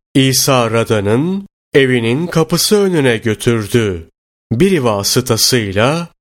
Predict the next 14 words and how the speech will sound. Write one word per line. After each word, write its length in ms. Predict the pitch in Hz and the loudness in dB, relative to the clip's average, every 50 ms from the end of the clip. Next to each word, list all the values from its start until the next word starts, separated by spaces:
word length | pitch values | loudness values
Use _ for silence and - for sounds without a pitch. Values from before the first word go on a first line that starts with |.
| _ _ - | _ _ -4
bu 180 | 127 147 190 196 | 0 0 0 0
kağıdı 440 | - 180 170 160 156 151 139 160 | 0 0 0 2 0 0 2 2
ona 280 | 156 139 139 135 135 123 | 2 2 2 2 2 2
ulaştırdı. 1120 | 110 104 101 104 101 101 - - - - 123 117 110 107 98 120 117 107 98 90 85 - _ _ _ _ _ _ _ _ _ _ - | 2 0 0 -2 0 0 -2 -2 0 0 0 0 0 0 0 0 2 0 0 -4 -8 -14 _ _ _ _ _ _ _ _ _ _ 0
İsa 540 | 143 143 151 - - - 175 165 151 131 110 | 0 2 2 0 0 2 2 2 2 2 0
Radan 720 | 110 104 95 - 104 110 123 143 165 180 190 190 202 - _ _ _ _ - | -2 -2 0 0 2 2 2 0 0 -4 -6 -8 -10 -14 _ _ _ _ -2
pusulayı 560 | 143 135 - - 220 196 190 170 160 151 143 | -2 -2 0 0 0 0 0 0 0 0 0
mütalaa 680 | 131 131 131 131 147 131 123 117 113 113 113 107 101 | 0 0 0 0 2 2 2 2 0 0 0 0 0
edince 800 | 98 101 98 104 110 110 117 110 - 131 135 139 147 156 156 - _ _ _ _ - 127 | -2 -2 -2 -2 -2 -2 -2 0 0 2 2 0 -2 -6 -10 -14 _ _ _ _ 0 0
Resulullah 1160 | 127 127 127 - 139 131 120 113 98 101 101 95 90 92 98 110 139 170 180 175 - - - _ _ _ - | 0 2 0 0 0 0 0 0 -2 -2 -2 -2 -2 0 0 0 0 0 -4 -6 -10 -14 -20 _ _ _ -10
sallallahu 1080 | - - - 160 147 139 131 131 127 123 120 113 113 131 156 185 180 151 151 165 160 151 | -6 -2 0 2 2 2 2 2 2 2 0 0 0 0 0 0 0 0 2 2 2 2
aleyhi 520 | 147 139 135 131 127 120 110 113 117 107 | 2 2 2 0 0 0 0 -2 -2 -2
ve 80 | 104 107 | 0 -2
sellemin 880 | - - - 123 113 104 101 98 95 92 101 113 131 156 170 175 170 | -2 0 0 0 0 0 -4 -4 -2 0 0 0 0 -2 -4 -6 -8